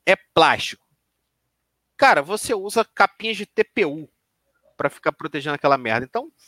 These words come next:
se é plástico, se é vidro, se é adamantio, se é papel higiênico colado com cola, tanto faz. Você vai botar uma porra de uma capinha, dependendo da pessoa, vai colocar uma capinha decorada que nem a traseira você vai ver. Então,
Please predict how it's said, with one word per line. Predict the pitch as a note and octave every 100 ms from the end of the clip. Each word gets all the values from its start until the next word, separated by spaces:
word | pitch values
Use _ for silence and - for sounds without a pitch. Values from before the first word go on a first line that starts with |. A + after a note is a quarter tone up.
| _ -
se | -
é | G#3+
plástico, | - D#3+ E3+ E3 -
se | -
é | C#3+
vidro, | A#2+ D3 F3+ D3 D3 C3 _ _ _
se | - -
é | E3
adamantio, | E3 D#3 C3+ C3+ F3 F3 D3+ - C#3 B2+ A#2+ _ _
se | - -
é | E3
papel | E3+ - F#3+ F#3+
higiênico | D3 D#3 E3+ E3 D#3+
colado | - D#3+ D#3 D#3+
com | - D3
cola, | _ - C#3+ F3 D#3 A#2 - _ -
tanto | C4+ E4 E4
faz. | - F3 E3+ B2 C3+
Você | D#3+ G3+
vai | G#3+
botar | G#3+ -
uma | A3 G3+
porra | G#3 G#3+
de | G#3
uma | G#3
capinha, | - E3+ - F#3+ A#3 A3
dependendo | G#3 - F#3+ G#3
da | G#3
pessoa, | G3 F3 - G3+
vai | G3
colocar | G3+ F#3 F#3+
uma | F#3+ F#3+
capinha | F#3+ - F#3 F3+
decorada | E3 G#3+ - F3 F3+ G3+
que | - F3+
nem | G3+ C4
a | A#3+ _ _
traseira | - F#3+ D#3 G3 G#3
você | G3+ - F#3+
vai | G#3 F#3
ver. | B2+ A#2 _ _ _ _
Então, | - - E3+ G#3+